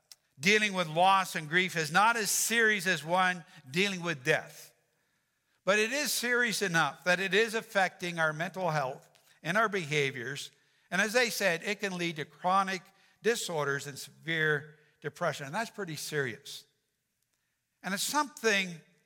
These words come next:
that God is concerned about. Something that God wants me to share with you about today that you might find help, and that we as a body of Christ might also help one another.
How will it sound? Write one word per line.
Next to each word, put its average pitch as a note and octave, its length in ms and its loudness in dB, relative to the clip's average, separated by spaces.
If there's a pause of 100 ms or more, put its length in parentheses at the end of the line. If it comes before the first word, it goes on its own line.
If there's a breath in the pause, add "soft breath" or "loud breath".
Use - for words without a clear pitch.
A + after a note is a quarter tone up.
(480)
that E3 220 0
God F#3 260 4
is D#3+ 100 -10
concerned D#3 480 -8
about. A2+ 300 -4 (1000)
Something B3 320 0
that G#3 180 4
God F#3+ 260 4
wants F3+ 240 -2
me F#3 120 -2
to E3+ 120 0
share F3+ 300 2
with D#3 180 -6
you F3 260 -4
about D3 340 0
today D#3 420 0
that C#3 300 -2 (200 soft breath)
you G#3 200 0
might G#3 280 2
find D#3+ 340 0
help, C#3+ 340 -2
and D#3 120 -2
that D#3 160 0
we A3 220 -4
as F#3+ 140 -2
a F3+ 80 2
body E3+ 360 2
of D3 200 -14
Christ D#3+ 440 -2 (480 soft breath)
might E3 160 4
also D#3 360 0
help D3+ 340 0 (560 soft breath)
one D3 260 0
another. C#3 440 0